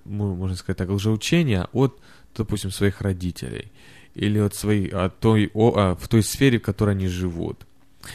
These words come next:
И вот в этом заключается проблема о том, что когда мы речь ведем о Духе Святом, когда мы речь ведем о познании Бога, мы должны заострить наше внимание на том,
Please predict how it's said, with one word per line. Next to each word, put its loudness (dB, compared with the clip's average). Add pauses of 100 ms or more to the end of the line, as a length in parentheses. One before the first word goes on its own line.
(220)
И 6
вот -2
в 4
этом 2
заключается 0
проблема -2
о -4
том, -2
что -8
когда -2
мы 0
речь -2
ведем -2
о -2
Духе -2
Святом, -4
когда -2
мы -2 (180)
речь 0
ведем -4
о 2
познании 0
Бога, 2 (560)
мы 2
должны 6
заострить 0
наше -6
внимание -4
на -2
том, 0